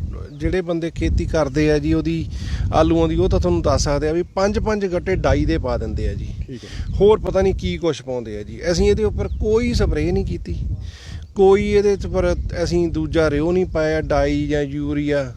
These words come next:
Speaker 1: ਸਿਰਫ ਅਸੀਂ ਇਹਦੇ ਉੱਪਰ ਸਿਰਫ ਜਿਹੜੀ ਆਪਣੀ ਖੇਤ ਦੀ ਬਣਾਈ ਹੋਈ ਦੇਸੀ ਖਾਦ ਆ, ਉਹੀ ਯੂਜ਼ ਕਰਦੇ ਆ ਜੀ।
Speaker 2: ਅ, ਮਨਦੀਪ ਬਾਈ ਜੀ, ਆਖਰ ਵਿੱਚ ਮੈਂ ਇਹ ਗੱਲ ਕਰਨੀ ਚਾਹੂੰਗਾ,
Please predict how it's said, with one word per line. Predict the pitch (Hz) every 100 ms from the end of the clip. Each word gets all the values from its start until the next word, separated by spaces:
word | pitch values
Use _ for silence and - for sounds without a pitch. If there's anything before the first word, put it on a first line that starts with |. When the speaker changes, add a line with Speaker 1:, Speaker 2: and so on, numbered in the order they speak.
| -
Speaker 1:
ਸਿਰਫ | 170 185 180
ਅਸੀਂ | 160 170 165
ਇਹਦੇ | 180
ਉੱਪਰ | 160 160
ਸਿਰਫ | 147 - 170 170
ਜਿਹੜੀ | 160 160
ਆਪਣੀ | 165 147 156 -
ਖੇਤ | - 156 -
ਦੀ | 156 160
ਬਣਾਈ | 151 147 147 151
ਹੋਈ | 143 151 143 - - - - 127
ਦੇਸੀ | 151 143 - 156 151 143 131 233 - - - -
ਖਾਦ | 151 143 143
ਆ, |
ਉਹੀ | 151 151
ਯੂਜ਼ | 156 151 160
ਕਰਦੇ | 156 131 101 98
ਆ | 90
ਜੀ। | 85 85
Speaker 2:
ਅ, | - - - - - - - 135
ਮਨਦੀਪ | 135 139 143 156
ਬਾਈ | 165 165
ਜੀ, | 180 180 - - -
ਆਖਰ | 135 139 156
ਵਿੱਚ | 156 -
ਮੈਂ | 151 147 147 - - 143
ਇਹ |
ਗੱਲ | 120 117
ਕਰਨੀ | 120 117 127
ਚਾਹੂੰਗਾ, | 135 135 135 151